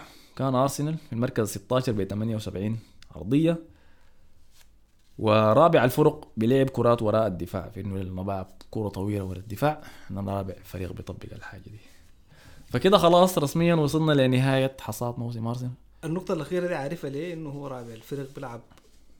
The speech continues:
Speaker 2: كرات وراء الدفاع دي.
Speaker 1: ليه؟
Speaker 2: لأنه ما عندك مهاجم بيلعب
Speaker 1: بيجري
Speaker 2: عمق،
Speaker 1: ورا ال-،
Speaker 2: بيلعب في العمق.
Speaker 1: صحيح، صحيح. فهنشوف يمكن يتغير في الحاجة دي في الموسم الجاي.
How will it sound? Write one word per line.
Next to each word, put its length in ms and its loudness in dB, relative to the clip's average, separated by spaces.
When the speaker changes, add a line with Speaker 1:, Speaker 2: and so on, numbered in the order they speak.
Speaker 2:
كرات 340 -14
وراء 200 -14
الدفاع 400 -14
دي. 200 -16
Speaker 1:
ليه؟ 340 -2
Speaker 2:
لأنه 240 -6
ما 100 -2
عندك 320 -6
مهاجم 400 -8
بيلعب 200 -8
Speaker 1:
بيجري 220 0
Speaker 2:
عمق، 100 -2
Speaker 1:
ورا 180 -4
ال-، 240 -10
Speaker 2:
بيلعب 260 -8
في 100 -18
العمق. 400 -16
Speaker 1:
صحيح، 300 -10
صحيح. 360 -6
فهنشوف 640 -2
يمكن 240 -4
يتغير 380 0
في 40 -8
الحاجة 260 -4
دي 100 -4
في 60 -6
الموسم 320 -6
الجاي. 260 -8